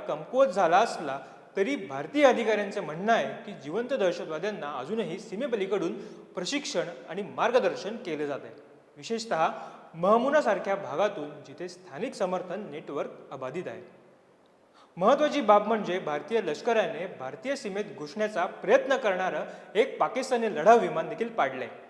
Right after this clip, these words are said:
ऑपरेशन सिंदूर दरम्यान भारताने अत्याधुनिक शस्त्रांचा वापर केलाय. यामध्ये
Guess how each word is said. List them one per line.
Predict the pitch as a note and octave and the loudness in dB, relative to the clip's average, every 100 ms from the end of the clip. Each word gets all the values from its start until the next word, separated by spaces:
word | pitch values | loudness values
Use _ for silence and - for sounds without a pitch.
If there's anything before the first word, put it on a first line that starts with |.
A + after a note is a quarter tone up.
| - - _ _ _ _ _ - | -20 -20 _ _ _ _ _ -4
ऑपरेशन | F3 C4+ C#4 D4+ | 2 2 2 0
सिंदूर | C#4 G3 G3 D4+ | -2 -4 0 2
दरम्यान | A#3+ G#3+ E3+ E3 G3+ | 6 4 4 -2 -4
भारताने | D3 C#3+ - A3 G3+ | -6 -6 -4 -6 -6
अत्याधुनिक | D#3 D3 A3+ G#3+ C#4 - | -8 -6 -4 -2 -2 -4
शस्त्रांचा | F3+ G3 F#3 F3+ A3 | -6 -4 -6 -2 -2
वापर | - C3+ F3 E3 | -2 -2 -2 -4
केलाय. | C#3 A#2 A2 - - _ _ C#3 | -6 -10 -12 -20 -20 _ _ 4
यामध्ये | A3+ C4 G3 D#3 F3+ | 6 6 4 0 -4